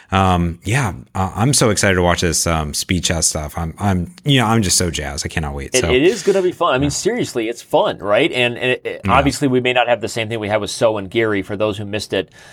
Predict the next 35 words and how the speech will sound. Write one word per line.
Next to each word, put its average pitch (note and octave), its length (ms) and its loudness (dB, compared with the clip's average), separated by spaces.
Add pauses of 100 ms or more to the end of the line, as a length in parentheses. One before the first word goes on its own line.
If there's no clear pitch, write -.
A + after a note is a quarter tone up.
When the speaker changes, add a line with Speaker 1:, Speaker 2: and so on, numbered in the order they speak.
(160)
Speaker 2:
the B2 160 2
end E3 120 2
of C#3+ 140 2
May. G2+ 340 4
And A#2 80 2
in A2 100 -2
fact, A#2 220 4
I'll B2+ 160 4
even A#2+ 160 -2
put A#2+ 140 0
a - 20 4
link G#2 240 -2
here G#2 180 0
in G2 80 0
the F#2 120 -2
YouTube. F#2+ 480 -4
Uh, - 20 -12
uh, E2 880 2
uh, G#2+ 100 0
put, G#2+ 220 -4
look B2 200 2
for C3+ 100 4
a A#2 60 4
link G#2+ 180 0
here A2 100 -2
in G2+ 60 -4
the F#2+ 80 -2
show G2+ 160 -2
notes, F#2+ 180 -2
everybody, F#2+ 360 -2
to F2 100 -8
the F#2 180 -2
YouTube F#2+ 260 -6
replay. F#2+ 440 -2
But G2 180 -4